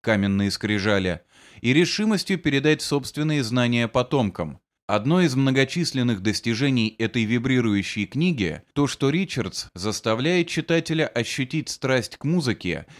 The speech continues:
и связи между поколениями музыкантов. По пути он даже умудряется передать что-то из волшебного электромагнетического опыта игры на сцене со своими товарищами, будь то в маленьком клубе или на огромном стадионе.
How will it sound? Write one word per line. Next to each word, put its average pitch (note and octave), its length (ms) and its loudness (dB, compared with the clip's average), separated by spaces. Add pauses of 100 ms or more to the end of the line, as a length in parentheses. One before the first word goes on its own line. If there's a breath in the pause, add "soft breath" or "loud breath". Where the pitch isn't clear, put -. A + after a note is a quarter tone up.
и G2+ 120 0
связи C#3+ 420 0
между C#3 320 0
поколениями A#2 840 0
музыкантов. A2+ 840 -2 (140)
По G2 80 -2
пути A2 320 -2
он G#3 180 2
даже F3+ 240 2
умудряется D#3 640 2
передать C#3+ 440 0
что-то D#3 320 -2
из B2+ 260 -2
волшебного C3 720 0
электромагнетического A2 1300 -2
опыта A2+ 400 -2
игры G#2+ 280 0
на G#2 160 0
сцене A#2+ 380 -2
со A2 140 -6
своими A2+ 340 0
товарищами, G2+ 840 -2 (260 loud breath)
будь G#2+ 240 -2
то G#2+ 140 2
в F#2 60 -2
маленьком G2+ 500 0
клубе A2 640 -2
или G#2 180 2
на G2+ 220 4
огромном G2+ 500 0
стадионе. G2 800 -2